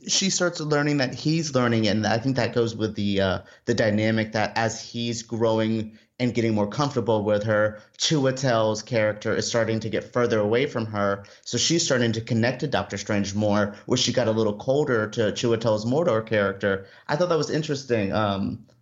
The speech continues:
I, I, I, I, I don't know why, like, people aren't really vibing on her, because I really thought she was the Ancient One to me. I know she, there's all this controversy with her casting, but I think she did well with what she was given. And I don't know, I got to see Tilda Swinton play a bald Celtic woman.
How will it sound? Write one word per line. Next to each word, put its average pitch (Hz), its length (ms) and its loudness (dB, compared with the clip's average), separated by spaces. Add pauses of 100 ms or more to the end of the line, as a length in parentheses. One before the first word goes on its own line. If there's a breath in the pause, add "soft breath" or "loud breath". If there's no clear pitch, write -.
(420)
I, 147 220 -2
I, 143 220 -4
I, 147 200 -4 (220)
I, 160 240 0
I 160 80 -2
don't 180 140 2
know 185 120 4
why, 160 300 2
like, 156 240 0 (180 loud breath)
people 156 300 -2
aren't 135 240 0
really 127 200 2
vibing 120 400 0
on 107 100 -4
her, 110 180 -4
because 123 240 -6
I 160 40 0
really 190 280 0
thought 180 440 -2 (120)
she - 200 -2
was 143 320 2
the 120 160 0
Ancient 110 320 -2
One 110 200 0
to 113 120 -4
me. 110 140 2
I 107 100 2
know 127 480 2 (160 loud breath)
she, - 400 -4
there's 117 340 0
all 113 140 4
this 110 140 -4
controversy 110 600 -2
with 110 120 0
her 104 80 -2
casting, 107 640 -2
but 107 340 -2 (140)
I - 80 -4
think 170 260 -2
she - 240 -2
did 151 220 -2
well 123 240 2
with 120 140 -4
what 113 160 -2
she 113 240 -4
was 104 120 -6
given. 104 380 0
And 98 240 0 (220 loud breath)
I 120 100 0
don't 110 80 2
know, 101 140 2
I 107 80 2
got 123 100 -2
to 127 80 -6
see 123 160 -4
Tilda 117 320 -4
Swinton 107 460 -4
play 107 180 2
a 101 60 2
bald 101 640 0
Celtic 104 440 -2
woman. 104 520 0